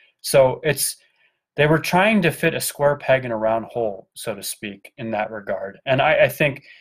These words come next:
just kind of backtracking to how the Bears have the, the, uh, upper, you know, they didn't, you know, uh, people above, um,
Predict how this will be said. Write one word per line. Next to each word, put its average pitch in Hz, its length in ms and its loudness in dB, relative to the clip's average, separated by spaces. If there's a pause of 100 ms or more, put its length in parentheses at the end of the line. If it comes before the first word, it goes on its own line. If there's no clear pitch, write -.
(400)
just - 160 -4
kind 185 160 4
of 139 60 -4
backtracking 151 920 2 (340)
to 131 360 -2
how 131 180 2
the 127 100 -4
Bears 123 500 -2
have 123 420 -2 (380)
the, 127 380 -6
the, 117 240 -6
uh, 113 80 2 (180)
upper, 123 640 -2
you 131 120 -10
know, 107 300 -4 (560)
they 131 160 -2
didn't, 139 280 -4 (180)
you 139 220 -4
know, 117 280 4 (140)
uh, 143 160 2 (400)
people 160 280 2
above, 127 520 4
um, 107 520 0